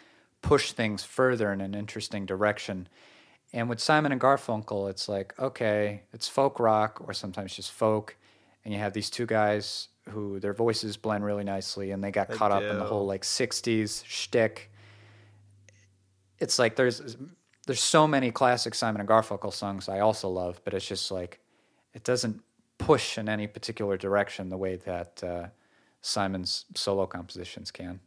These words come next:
Speaker 1: I don't know.
Speaker 2: That's what I love about Simon and Gar-, I just love the songs so much. I know it's, like, kinda sing-, similar style, like, between Sound of Silence and Scarborough Fair,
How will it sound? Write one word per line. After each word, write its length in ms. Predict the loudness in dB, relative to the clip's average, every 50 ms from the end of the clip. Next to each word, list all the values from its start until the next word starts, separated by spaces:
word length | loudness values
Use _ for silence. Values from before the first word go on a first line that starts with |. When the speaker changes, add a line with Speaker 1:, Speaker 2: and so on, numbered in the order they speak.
| _ _ _ _ _ _
Speaker 1:
I 80 | -6 -4
don't 120 | -4 -4
know. 200 | -4 -4 -6 -6 -10 -14 _ _ _ _ _ _ _ _
Speaker 2:
That's 180 | -2 -2 2 4
what 80 | 6
I 40 | 6
love 200 | 8 6 6 6
about 240 | 4 2 2 2 0
Simon 200 | -2 -4 -4 -4
and 100 | -4 -4
Gar-, 80 | 0
I 80 | 0 0
just 160 | -2 -2 -2
love 160 | -2 -2 -2
the 80 | -2 -6
songs 580 | -6 -6 -8 -6 -6 -4 -4 -4 -4 -6 -10 -14
so 240 | -14 -14 -14 -12
much. 240 | -12 -14 -12 -10 -6 -4
I 120 | -2 2
know 220 | 4 6 6 6
it's, 120 | 6 4 2
like, 140 | -2 -4 -2
kinda 260 | 0 0 0 0 0
sing-, 300 | -2 -4 -4 -4 -4 -4 -4
similar 480 | -6 -8 -6 -4 -4 -4 -2 -2 -2 -2
style, 480 | -4 -6 -4 0 2 2 4 4 2 2
like, 240 | 0 -4 -6 -10
between 340 | -14 -14 -10 -8 -8 -6 -6
Sound 260 | -6 -4 -4 -4 -2
of 80 | -4 -6
Silence 760 | -2 0 4 4 6 6 6 4 4 2 0 -2 -4 -6 -10
and 140 | -12 -12 -12
Scarborough 500 | -10 -4 -2 -2 -2 -2 -2 -4 -6 -8
Fair, 720 | -8 -4 0 2 2 2 4 4 4 4 2 0 -2 -4